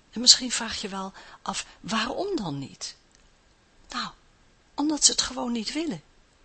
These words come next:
Want ze voelen zich veilig in de wereld waarin zij leven en wensen de veranderingen niet aan te gaan. Dus ja, jouw ervaringen, koester ze. Maak ze niet groter,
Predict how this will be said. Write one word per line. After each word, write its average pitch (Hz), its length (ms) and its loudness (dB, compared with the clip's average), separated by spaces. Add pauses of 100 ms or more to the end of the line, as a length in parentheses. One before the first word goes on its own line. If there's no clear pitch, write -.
(240)
Want 226 180 0
ze 208 100 6
voelen 285 380 4
zich - 220 10
veilig 277 560 0
in 185 100 -2
de 151 120 -4
wereld 254 440 -4
waarin 190 320 0
zij 147 200 8
leven 226 540 -6 (360)
en 214 140 0
wensen 247 340 8
de 156 60 -4
veranderingen 240 840 -4 (640)
niet 269 440 2 (240)
aan 277 260 0
te - 120 -8
gaan. 147 440 -10 (2500)
Dus 175 180 6
ja, 190 200 -2 (260)
jouw 240 360 -2
ervaringen, 165 800 -8 (240)
koester - 440 2
ze. - 160 6 (320)
Maak 131 240 0
ze 160 180 12
niet 165 200 2
groter, - 520 -2